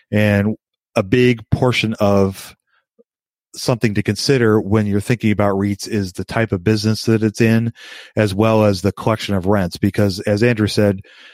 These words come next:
uh, it looks like N H I is collecting, what, ninety-seven percent of the rents, which is awesome, especially, uh, with the covid year that we've just gone through.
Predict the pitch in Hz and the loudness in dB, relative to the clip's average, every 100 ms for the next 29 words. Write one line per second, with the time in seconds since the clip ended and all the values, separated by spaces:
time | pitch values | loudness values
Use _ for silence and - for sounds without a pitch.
0 | _ - 98 98 110 - 107 110 107 104 | _ -2 0 2 0 0 -2 0 2 2
1 | 104 107 101 98 - 113 - 101 92 85 | 2 2 2 0 -2 -4 0 -2 -2 -8
2 | _ _ _ _ _ 104 87 95 101 101 | _ _ _ _ _ -4 -2 -2 -2 0
3 | 113 101 95 98 110 101 90 87 110 98 | 0 0 -2 -2 0 2 2 2 2 0
4 | - 92 90 80 78 - 95 - 82 71 | -2 -2 -2 -6 -6 -4 -2 -2 -6 -8
5 | _ - _ - 98 - 117 - 107 104 | _ -20 _ -4 -4 0 -2 2 2 2
6 | - 95 92 92 - 95 101 - 101 87 | 2 2 4 2 -2 0 0 0 -2 -2
7 | 87 - - 131 110 85 95 95 92 90 | -4 -6 -2 0 0 0 2 2 2 0
8 | 95 90 101 - 107 101 98 90 85 | -2 -2 -4 -2 0 0 0 -2 -2